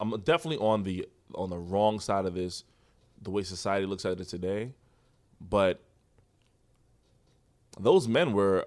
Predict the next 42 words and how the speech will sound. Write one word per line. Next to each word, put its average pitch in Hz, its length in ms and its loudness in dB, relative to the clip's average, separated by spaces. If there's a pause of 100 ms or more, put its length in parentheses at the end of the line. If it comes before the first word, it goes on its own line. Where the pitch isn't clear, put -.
a 95 100 0
lot 104 340 2
more 101 840 6 (1200)
classic 135 380 2
men, 143 380 2
like, 98 140 0
those 123 160 2
classic - 400 2
men 127 380 -2 (360)
that 95 160 0
didn't 113 420 0 (300)
look 110 220 0
at 110 100 -2
P 120 140 -4
T 117 140 -2
S 101 100 -2
D 107 240 -2
and 90 120 -4
trauma 107 340 2
and, 92 320 0
and, 69 280 -10
you - 120 -12
know, - 260 -10 (440)
emotional 113 340 4
intelligence 117 360 2
the 104 60 0
way 104 60 4
we 110 80 4
look 113 140 2
at 101 100 4
it 92 60 -2
today. 117 460 -2 (1300)
They 120 180 0
were 403 140 2
more 185 180 6
successful 120 720 0
f-, 110 100 -10
from 110 120 -4
a 98 60 0
family 139 360 -2
standpoint. 90 580 -2
Like, 90 240 -4